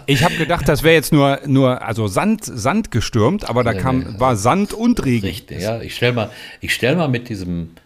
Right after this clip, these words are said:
Speaker 2: mit, wir haben, glaub ich, ein Foto, äh, mit, mit dem, mit diesem dunklen Hintergrund, als der Sturm aufzog. Äh, ich glaub, da haben wir noch ein schönes Foto. Ich stell das mal rein. Könnt ihr mal
Speaker 1: Ja,
Speaker 2: gucken.
Speaker 1: machen wir,
Speaker 2: Das ist
Speaker 1: machen wir.
Speaker 2: cool.
Speaker 1: Arnim,
Speaker 2: Das ist
Speaker 1: Arnim,
Speaker 2: cool.
Speaker 1: unser,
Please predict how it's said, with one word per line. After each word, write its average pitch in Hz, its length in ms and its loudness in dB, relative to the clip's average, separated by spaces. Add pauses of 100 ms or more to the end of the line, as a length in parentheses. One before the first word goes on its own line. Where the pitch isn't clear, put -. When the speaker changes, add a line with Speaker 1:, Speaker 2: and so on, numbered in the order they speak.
Speaker 2:
mit, 87 240 -14
wir 85 80 -6
haben, 117 100 -6
glaub 101 160 -6
ich, - 160 -12
ein 110 200 -6
Foto, 107 720 -4
äh, 90 220 -4
mit, - 360 -8
mit 87 240 -12
dem, 85 220 -6
mit 87 220 -10
diesem 87 360 -6
dunklen 117 640 -2
Hintergrund, 135 920 -2
als - 240 -8
der 95 100 -4
Sturm 101 320 -6
aufzog. 120 680 -6 (460)
Äh, 90 180 -8
ich - 60 -14
glaub, 95 160 -8
da 92 100 -8 (220)
haben 107 100 -8
wir 95 60 -2
noch 85 160 -6
ein 87 200 -6
schönes 87 340 -6
Foto. 90 280 -4
Ich 78 140 -12
stell 98 140 0
das 90 160 -2
mal 80 140 -4
rein. 76 240 -6 (100)
Könnt 87 160 -10
ihr 85 60 -8
mal 80 120 -8
Speaker 1:
Ja, 117 120 2
Speaker 2:
gucken. 127 80 2
Speaker 1:
machen 123 220 0
wir, 101 60 -2
Speaker 2:
Das 92 100 -4
ist - 20 -4 (140)
Speaker 1:
machen 90 80 -2
wir. 87 100 -2
Speaker 2:
cool. 87 60 -8
Speaker 1:
Arnim, 107 420 2
Speaker 2:
Das 107 80 -2
ist 101 60 2
Speaker 1:
Arnim, 101 180 0
Speaker 2:
cool. 90 60 -4
Speaker 1:
unser, 110 420 0